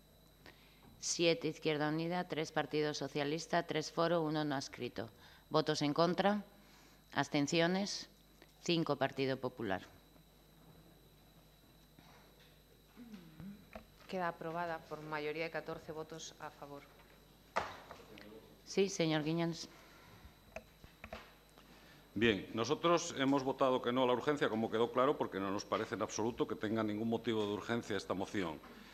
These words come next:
Speaker 3: En cuanto a la moción, eh, nos hemos abstenido, eh, en, en una abstención que ya tuvimos en algunas otras mociones, con el argumento fundamental,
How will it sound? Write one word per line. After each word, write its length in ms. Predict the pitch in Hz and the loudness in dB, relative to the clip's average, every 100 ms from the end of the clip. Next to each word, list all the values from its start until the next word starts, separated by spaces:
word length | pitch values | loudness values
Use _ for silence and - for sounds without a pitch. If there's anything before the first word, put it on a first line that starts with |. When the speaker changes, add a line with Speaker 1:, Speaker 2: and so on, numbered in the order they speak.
| - - | -16 2
Speaker 3:
En 160 | 110 | 4
cuanto 520 | 110 123 117 - 117 117 | 8 8 8 8 8 10
a 60 | |
la 260 | 107 104 104 | 10 8 6
moción, 580 | 107 - 127 135 110 - 120 | 4 4 6 6 4 -2 0
eh, 400 | 117 117 113 110 | 4 4 4 2
nos 160 | 110 | 2
hemos 200 | 131 127 | 4 4
abstenido, 600 | 139 - 123 131 139 156 - - - - - - - | 4 2 4 4 6 4 2 -8 -20 -20 -20 -18 -4
eh, 580 | 113 113 110 110 107 92 | 2 6 6 6 4 2
en, 140 | 120 | 2
en 420 | 120 113 123 123 113 | 2 2 4 4 8
una 140 | 147 | 8
abstención 420 | 160 147 147 165 | 8 6 8 6
que 80 | 139 | 8
ya 140 | 135 | 6
tuvimos 320 | 123 139 143 135 | 8 8 8 8
en 80 | |
algunas 480 | 127 123 131 127 117 | 8 6 6 4 2
otras 340 | 135 120 120 117 | 2 4 4 4
mociones, 680 | 117 151 156 139 139 - - - - - - - - | 2 6 8 8 4 0 -8 -16 -20 -20 -20 -20 0
con 240 | 127 123 | 4 6
el 120 | 127 | 8
argumento 840 | 123 123 135 151 180 151 175 175 - 113 | 8 8 10 10 10 8 8 8 4 -6
fundamental, 960 | - 135 127 123 120 120 160 151 147 | 2 6 8 8 6 8 12 12 10